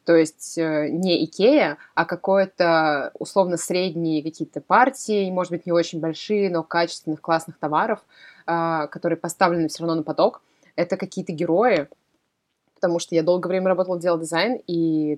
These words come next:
там тоже ребята пытались запустить керамику здесь, в России, и это было просто уж мучение, а, потому что все производители, на которых мы выходили,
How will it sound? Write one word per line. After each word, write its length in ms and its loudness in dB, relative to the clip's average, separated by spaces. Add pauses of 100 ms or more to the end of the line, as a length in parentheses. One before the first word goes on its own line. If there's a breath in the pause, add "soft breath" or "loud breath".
там 220 -2
тоже 260 -2
ребята 340 -2
пытались 400 -4
запустить 500 -10
керамику 680 -2
здесь, 320 -4
в 40 -20
России, 480 -6 (480)
и 320 0
это 440 -4
было 200 -2
просто 360 -4
уж 240 -4 (100)
мучение, 760 -4 (480)
а, 220 -4
потому 200 -4
что 160 -8
все 440 2
производители, 520 -4
на 40 -2
которых 540 -2 (120)
мы 140 -8
выходили, 720 -2